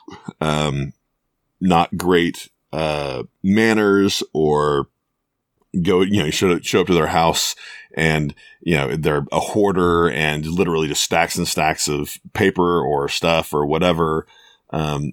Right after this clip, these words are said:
"Oh, there, you know, there are nine dogs in this, and it looks like, uh, you know, Michael Vick's basement," or something like that. Um, so, like, there, there are a, uh, I, I've been through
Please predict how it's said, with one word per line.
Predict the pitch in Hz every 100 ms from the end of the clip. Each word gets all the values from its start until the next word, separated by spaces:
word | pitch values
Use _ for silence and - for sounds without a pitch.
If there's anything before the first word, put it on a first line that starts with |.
| -
"Oh, | 117 101
there, | 90 80
you | 80
know, | 98
there | 92 123
are | 76
nine | 73 76 87 107
dogs | 101 131 127 90 87 -
in | - 80 76
this, | 69 - -
and | - 82
it | 90
looks | 69 90 -
like, | 92 95 95 - - _ -
uh, | 95 92 92 90 85 - -
you | 90
know, | 85 80 - _ -
Michael | 95 104 104
Vick's | 117 -
basement," | 107 127 - 64 -
or | - 73 - -
something | - - -
like | 73
that. | - 76 - - - _ -
Um, | 90 92 87 85 - _ -
so, | 147 117
like, | 98 117 107
there, | 131 123
there | 135
are | 110 117 110 107 - _ _ _ -
a, | 95 98 92 90 - _ _ _ _ _ _ _ -
uh, | 90 87 85 80 - _ _ _ _ _ _ _ _ _ _ _ _
I, | - -
I've | 127 117
been | 139 139
through | 127 95 113 107 104 101 98